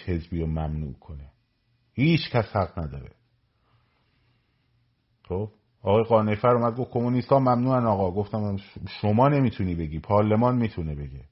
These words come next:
پارلمان اگه بتونه بگه خیلی خوب. پارلمان اگه گفت اوکی. هیچ کس حق نداره، هیچ کس حق نداره هیچ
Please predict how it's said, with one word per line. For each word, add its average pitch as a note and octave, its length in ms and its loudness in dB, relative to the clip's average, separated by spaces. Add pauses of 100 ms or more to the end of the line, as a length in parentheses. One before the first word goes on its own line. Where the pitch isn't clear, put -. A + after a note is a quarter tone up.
(1040)
پارلمان A#2 580 2
اگه B2+ 180 0
بتونه C3 360 -2
بگه B2+ 300 -2
خیلی B2 220 -2
خوب. F2 240 -8 (560)
پارلمان G#2+ 440 2
اگه G#2+ 140 -2
گفت G#2+ 240 -4
اوکی. D2+ 380 -10 (1300)
هیچ D#3+ 340 -2 (140)
کس D3 160 4
حق C#3 380 2
نداره، F#2+ 500 0 (1040)
هیچ D3 400 -4
کس B2+ 200 2
حق A#2+ 380 0
نداره F#2 420 -2 (440)
هیچ C3+ 340 -4